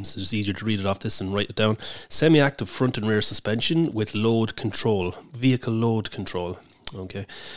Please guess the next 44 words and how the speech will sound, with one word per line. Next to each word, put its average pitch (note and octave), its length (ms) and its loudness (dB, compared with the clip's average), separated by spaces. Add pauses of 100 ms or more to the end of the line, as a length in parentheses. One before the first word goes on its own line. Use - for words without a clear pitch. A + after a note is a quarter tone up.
(140)
Tire C#3+ 240 4
pressure C3 360 0
monitoring B2+ 400 2
system. C#3+ 320 2
That G#2 160 2
is F#2+ 120 0
cool. B2 360 4
That's A#2 180 2
a G#2 60 -4
cool G#2+ 200 0
idea. G#2 380 2 (380)
That A2+ 200 2
is A2 140 0
on, G#2+ 380 2
I G#2 560 0
can A2 160 0
confirm A2 320 2
that A2 160 6
is B2 160 6
on G#2+ 140 4
the G2+ 60 2
G G#2 200 2
S G2 100 -2
Adventures, G2+ 640 0 (120)
uh, F#2+ 140 -2
the, G2 180 -4
well, G2+ 120 0
it's F#2 140 -2
the - 220 -12
T A#2 360 0
E - 20 2
model G2 300 0
anyway, F#2+ 260 -2
the F#2 360 -4
touring G2+ 360 -6
model, F#2+ 260 -4 (800)
uh, G#2 160 2
center A2+ 380 2
stand. F#2 340 -2
I A2+ 100 4
have A#2+ 160 2
to B2 80 4
laugh C3 280 6
about G2+ 440 0